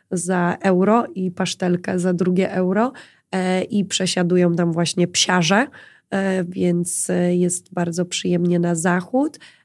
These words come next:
E, i żeby po prostu, e, nie chodzić do konkretnych miejsc,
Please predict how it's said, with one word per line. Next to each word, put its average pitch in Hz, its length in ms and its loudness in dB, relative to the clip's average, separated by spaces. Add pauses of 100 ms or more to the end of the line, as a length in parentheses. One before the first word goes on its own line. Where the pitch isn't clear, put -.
(140)
E, 196 640 2 (160)
i 247 520 0 (140)
żeby 220 340 -2
po - 160 -8
prostu, 202 800 0 (100)
e, - 300 -2 (180)
nie 220 720 4
chodzić 214 720 0
do 185 240 0
konkretnych 196 920 0
miejsc, 220 540 4